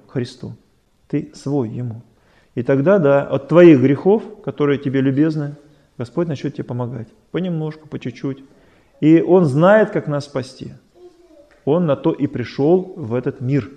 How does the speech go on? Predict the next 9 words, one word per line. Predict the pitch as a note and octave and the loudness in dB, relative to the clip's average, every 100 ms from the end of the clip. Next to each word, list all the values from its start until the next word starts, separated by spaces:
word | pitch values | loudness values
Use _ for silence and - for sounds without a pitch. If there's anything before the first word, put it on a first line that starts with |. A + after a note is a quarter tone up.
| - _ _ - | -20 _ _ -10
Пришёл | B2+ - F3+ | -8 -2 -2
для | C3 | 0
того, | D3 | -4
чтобы | - | -6
спасти | C3+ C3 - F#3+ | -8 -8 -4 -4
тебя | F#3+ B2+ C3 F3+ E3+ | -2 -4 2 2 2
от | C#3 - | -4 -8
твоих | B2 C3 | -6 -6
грехов. | B2 B2 B2 | -6 -8 -12